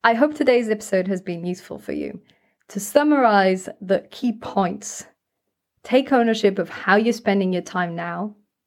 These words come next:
Be aware of the past decisions that are affecting you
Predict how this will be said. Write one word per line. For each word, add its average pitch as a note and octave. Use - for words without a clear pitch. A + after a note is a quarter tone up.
Be A#3+
aware A3+
of F3+
the F#3+
past A3+
decisions G#3+
that F#3
are E3+
affecting G#3+
you G#3